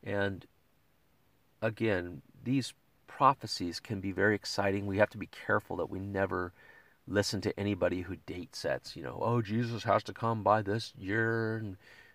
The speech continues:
"Oh, this has to happen." Ah, careful. Jesus said, "Nobody knows the hour or the day." Uh, we can know the seasons. We can know the signs of the times, and quite honestly, today,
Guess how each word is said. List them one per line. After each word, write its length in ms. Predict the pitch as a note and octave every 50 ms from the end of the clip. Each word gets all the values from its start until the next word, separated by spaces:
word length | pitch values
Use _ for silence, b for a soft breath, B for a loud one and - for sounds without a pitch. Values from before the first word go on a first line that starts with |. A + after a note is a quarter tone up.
| B -
"Oh, 280 | - G2+ G#2 G#2+ G#2+ G2
this 180 | G2+ A2 -
has 200 | - G#2+ G#2+ A2 -
to 60 | B2
happen." 320 | A2+ A2 G2 G2+ - - -
Ah, 440 | A#2 B2 B2 B2 C3 - B2+ A#2+ A2+ -
careful. 480 | - G#2+ G#2+ G#2+ - - G2+ G2+ G#2
Jesus 380 | G2 - G2 F#2+ F#2+ G2+ G2 -
said, 200 | - F#2+ E2+ F2
"Nobody 420 | F#2 F#2 F#2+ G#2+ A2+ A#2 A#2+ A#2+
knows 360 | A2+ G#2 F#2+ F#2 F2+ F#2 -
the 160 | - - - -
hour 340 | - F#2 E2+ E2+ F2+ F2+ F#2
or 60 | F#2+
the 120 | G2 G#2 G2+
day." 420 | - F2 E2 E2 E2+ E2+ F2+ F#2+ _ b b b b b b b b b b b b b b b -
Uh, 80 | F2+ E2
we 140 | E2 F#2 G#2
can 180 | - B2+ B2
know 140 | B2+ C3+ C3+
the 80 | B2+ C3
seasons. 800 | - - - B2+ D3+ E3+ A#2 B2 G#2+ - - - - - - - _ _ -
We 100 | - -
can 140 | - F#2 F#2
know 100 | F#2 F#2
the 80 | F#2
signs 380 | - - - G2 G2+ A2 A2+ A2
of 100 | A#2 A2
the 80 | A2+ G#2+
times, 640 | - - - G2+ G2+ G#2 G#2+ A#2+ A#2+ A#2 A2+ -
and 180 | - F2 F2 - b b b b b b b b b b -
quite 160 | B2 A2 G#2
honestly, 540 | G2+ G#2 A#2+ B2 A2+ - - F#2 F#2+ F#2+ F#2
today, 600 | - - F#2 F2+ G2 A2+ A#2 B2+ C#3 D3+ D#3